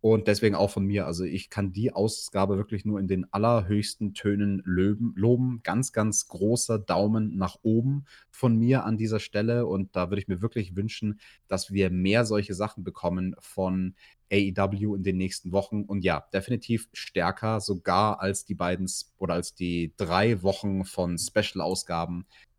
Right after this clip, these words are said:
die wir jetzt zuletzt gesehen hatten. Und eine Kleinigkeit habe ich noch gesehen, die wir gar nicht erwähnt hatten. Ich glaub, das war dann auch nur im Picture-in-Picture während dem Main-Event eingeblendet, weil ich gerade gesagt hab,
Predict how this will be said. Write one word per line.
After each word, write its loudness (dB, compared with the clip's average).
die -2
wir 0
jetzt -6
zuletzt -4
gesehen -4
hatten. -6
Und -4
eine -4
Kleinigkeit -6
habe -4
ich -16
noch -10
gesehen, -6
die -8
wir -4
gar -4
nicht -6
erwähnt -6
hatten. -10
Ich -18
glaub, -4
das -6
war 0
dann -4
auch -2
nur 0
im 0
Picture-in-Picture -2
während 0
dem 2
Main-Event -2
eingeblendet, -4
weil -2
ich -8
gerade 0
gesagt -2
hab, -2